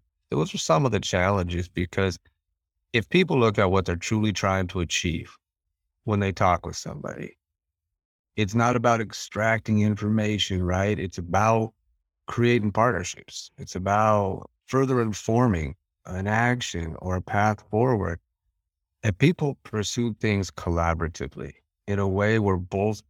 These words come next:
people, both parties tried to gain,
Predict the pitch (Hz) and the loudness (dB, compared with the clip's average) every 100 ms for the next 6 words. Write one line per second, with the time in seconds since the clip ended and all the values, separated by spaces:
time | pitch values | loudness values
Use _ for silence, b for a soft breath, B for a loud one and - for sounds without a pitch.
0 | - 104 104 - 95 92 95 _ _ _ | -10 -2 -2 0 0 0 -2 _ _ _
1 | _ 90 - - - 101 107 107 98 - | _ -8 -8 -10 0 2 2 2 -2 -8
2 | - _ _ _ _ _ - 113 120 139 | -20 _ _ _ _ _ -6 0 2 2
3 | 117 101 90 82 78 92 | 2 -2 -2 -4 -4 -8